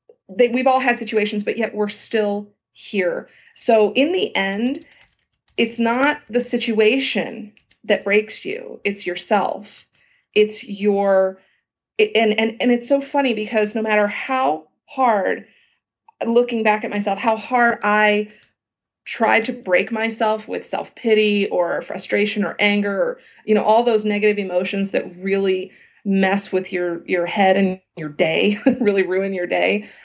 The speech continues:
It was really just me breaking myself down. But yet there was part of me that was still in there saying,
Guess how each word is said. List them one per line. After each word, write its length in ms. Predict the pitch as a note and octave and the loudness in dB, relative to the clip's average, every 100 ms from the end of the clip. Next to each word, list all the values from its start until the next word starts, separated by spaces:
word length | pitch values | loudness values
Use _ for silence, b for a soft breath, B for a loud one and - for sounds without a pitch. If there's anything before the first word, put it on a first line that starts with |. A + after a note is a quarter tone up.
| B B _ _ - | B B _ _ 2
It 200 | A#3+ B3 | 2 2
was 200 | B3 G#3 | -4 0
really 320 | A#3+ B3 A#3+ | 2 2 0
just 320 | A3+ A3 - | -2 -6 -4
me 540 | G#3 A3+ G3 F#3 F#3+ _ _ - | -2 0 0 -2 -8 _ _ 0
breaking 360 | G#3+ G#3 G#3 G3+ | 0 2 -2 -2
myself 640 | F#3+ F#3+ - F#3+ G#3+ - | -4 -6 -2 0 -2 -4
down. 420 | A#3+ A#3 A#3+ E4+ - b b | -2 0 0 -6 -10 b b
But 140 | - A#3+ | -2 2
yet 180 | B3 B3 | 2 2
there 80 | |
was 100 | A#3 | -2
part 280 | A3+ C4+ C#4+ | -2 -2 0
of 80 | C4+ | 0
me 140 | A3+ | -2
that 100 | G#3+ | -2
was 120 | G#3+ G3+ | -2 -4
still 240 | A#3 A3 | -2 -2
in 260 | - A3+ A3+ | -2 -2 -2
there 200 | G3 G3 | -4 -4
saying, 480 | G3 F#3+ F#3 F#3 | -4 -2 -2 -6